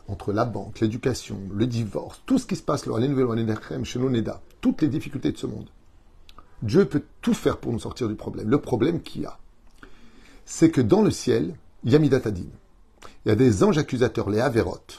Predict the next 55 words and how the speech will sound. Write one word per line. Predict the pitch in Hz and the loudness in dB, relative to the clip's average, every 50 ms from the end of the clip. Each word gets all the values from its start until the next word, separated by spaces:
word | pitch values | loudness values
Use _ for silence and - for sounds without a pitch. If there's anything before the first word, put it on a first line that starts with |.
| - _ _ _ | -20 _ _ _
que | - - | -4 0
nous | 104 107 135 | 2 4 4
avons | 180 165 147 127 | 2 2 0 -2
faits, | 85 - - - - - _ _ _ - | -4 -6 -8 -8 -10 -12 _ _ _ -16
se | - - - 240 | -12 4 4 6
réveillent | 196 175 135 131 156 - | 6 8 6 6 6 4
devant | 123 101 104 107 | 2 0 -2 -6
Dieu. | 90 85 - - - - - - - | -8 -10 -12 -14 -18 -20 -20 -2 4
Et | - 156 | 6 6
elles | 143 110 | 6 6
disent, « | 107 147 165 - - - | 4 2 0 0 0 0
Hé, | 139 131 - - - - - - - - - - - - - - - | 0 0 0 -4 -14 -20 -20 -20 -20 -20 -20 -20 -20 -20 -18 -2 2
là | 113 143 196 | 4 6 6
il | 202 165 | 6 6
est | |
en | 156 143 | 6 4
difficulté, | 131 139 - - - 143 131 - 196 | 2 0 -2 0 -2 0 4 4 4
c'est | 185 - 127 | 4 4 -2
pour | - - 113 123 | -2 0 2 4
lui | 147 | 4
l'occasion, | 139 107 - 107 101 92 139 185 156 101 | 4 4 4 2 0 0 0 -2 -2 -4
s'il | - - 107 95 | -4 -4 -2 -2
va | 98 | 0
avoir | 95 107 95 | -2 -2 -6
son | - 107 | -4 -4
monde | 110 110 - | -4 -2 -2
futur, | - 165 - - 240 180 - - - - - - - - - - - - - _ _ - - | -4 -4 -2 0 0 0 0 -2 -10 -20 -20 -20 -20 -20 -20 -20 -20 -20 -20 _ _ -6 4
de | 101 123 | 6 6
rester | 139 139 117 - 160 | 6 6 6 4 2
dans | 143 117 | 2 2
la | 110 110 | 0 0
galère. | 101 107 101 - - - - - - - - - - _ - - - _ _ _ - - - _ _ - - - | -2 -2 -2 -4 -8 -12 -16 -20 -20 -20 -20 -20 -20 _ -20 -20 -20 _ _ _ -20 -20 -20 _ _ -16 -10 -6
Donc, | 85 - 127 131 131 135 - - - - - - - - - _ _ - _ _ _ _ _ - - - - | 0 0 0 0 0 -4 -10 -14 -18 -18 -20 -20 -20 -20 -20 _ _ -20 _ _ _ _ _ -20 -20 -8 -6
faut | - | -2
pas | 110 190 | 0 0
le | 190 - | 4 4
sauver. » | 196 185 170 - - - - - _ - - - - - _ - - _ _ _ _ _ _ - - - - - - - - _ - | 4 4 4 -2 -4 -14 -20 -20 _ -20 -20 -20 -20 -20 _ -20 -20 _ _ _ _ _ _ -20 -20 -20 -20 -20 -20 -20 -20 _ 6
Et | 139 151 | 8 8
nous | 214 | 10
on | 262 - | 8 8
se | - 226 | 6 4
met | 220 | 2
à | 190 | 2
prier. | - - 185 160 139 - - _ _ _ _ _ _ - - _ _ _ - _ | 4 4 2 2 2 2 -6 _ _ _ _ _ _ -20 -20 _ _ _ -10 _
Et | 95 | -4
Dieu | 90 104 123 | 2 4 4
il | 120 | 4
dit, « | - 113 120 | 4 2 0
Mais | 101 107 | 0 0
c'est | 104 - | -2 -2
pas | - 117 | -4 -2
le | 110 110 | 0 0
moment | 113 113 117 | 0 0 -2
de | 113 | -2
prier. | - - 156 220 214 - 80 | -2 -4 -4 -2 -2 -6 -8